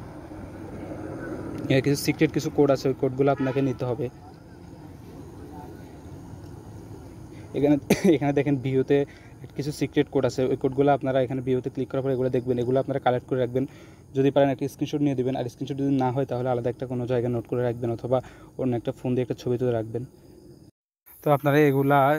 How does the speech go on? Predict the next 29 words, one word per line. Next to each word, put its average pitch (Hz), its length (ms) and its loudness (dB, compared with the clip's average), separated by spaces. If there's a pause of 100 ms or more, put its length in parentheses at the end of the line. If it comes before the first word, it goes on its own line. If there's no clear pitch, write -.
একটা 143 200 -4
screenshot, 151 320 -4
অথবা 139 240 0
screenshot 151 340 -2
না 139 160 4
হলে 147 200 2
আপনারা 143 360 0
অন্য 139 220 2
একটা 131 160 -6
phone 139 180 -2
দিয়ে 139 120 2
ছবি 135 220 -2
তুলে 143 160 2
রাখবেন, 135 220 -2
অথবা 139 240 -4
অন্য 139 160 0
কোনো 135 180 -2
জায়গায় 135 300 4
এগুলো 135 160 2
লিখে 131 240 0
রাখবেন, 117 240 0
ঠিক 143 120 -4
আছে? 143 180 -4 (420)
serial, 139 380 2
serial, 127 300 -4
কারণ 131 400 -4
সামনে 135 300 2
এগুলো 135 180 2
লাগবে। 135 320 2